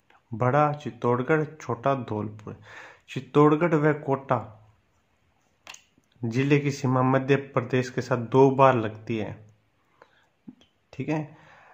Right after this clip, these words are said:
राजस्थान के दो जिले ऐसे हैं जो दो दो भागों में विभाजित हैं। पहला है अजमेर।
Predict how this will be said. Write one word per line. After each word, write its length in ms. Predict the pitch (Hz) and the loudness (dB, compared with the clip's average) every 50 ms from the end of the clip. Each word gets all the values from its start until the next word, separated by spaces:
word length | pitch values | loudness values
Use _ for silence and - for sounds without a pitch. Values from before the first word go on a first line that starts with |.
| _ _ - 123 - - | _ _ -10 -8 -4 0
राजस्थान 680 | 127 127 127 139 156 151 151 - 160 156 156 156 151 | 4 4 4 4 2 0 0 2 4 4 4 4 4
के 80 | 151 | 2
दो 300 | 139 127 123 139 143 147 | 0 0 4 4 6 6
जिले 320 | 143 - - 147 143 143 147 | 4 2 0 -2 0 0 0
ऐसे 380 | - - 147 139 - - 156 | 0 0 -2 -2 -2 2 2
हैं 140 | 151 147 143 | 4 4 4
जो 120 | 127 139 127 | 4 2 0
दो 200 | 120 139 143 139 | 2 4 2 4
दो 160 | 139 147 139 | 2 0 0
भागों 320 | 127 127 113 110 117 123 | 0 0 0 0 0 0
में 180 | 131 131 123 120 | 0 2 2 0
विभाजित 580 | 117 110 104 107 104 101 104 117 123 120 - | 0 -2 -2 -4 -4 -4 -4 -6 -8 -8 -8
हैं। 220 | 107 101 95 98 - _ _ _ _ _ _ _ _ _ _ _ _ _ _ _ _ _ - _ _ _ _ _ _ _ _ _ _ _ _ _ _ _ _ _ _ _ _ _ _ _ _ _ _ - - - _ _ _ _ _ _ | -12 -14 -14 -16 -20 _ _ _ _ _ _ _ _ _ _ _ _ _ _ _ _ _ -20 _ _ _ _ _ _ _ _ _ _ _ _ _ _ _ _ _ _ _ _ _ _ _ _ _ _ -20 -20 -20 _ _ _ _ _ _
पहला 260 | - 135 131 131 143 147 | 0 0 0 0 0 0
है 200 | 147 147 160 - | 0 0 0 -2
अजमेर। 760 | - - 139 120 104 - 123 117 113 113 110 110 107 - | -4 -4 -6 -6 -6 -4 -6 -4 -4 -4 -8 -10 -12 -14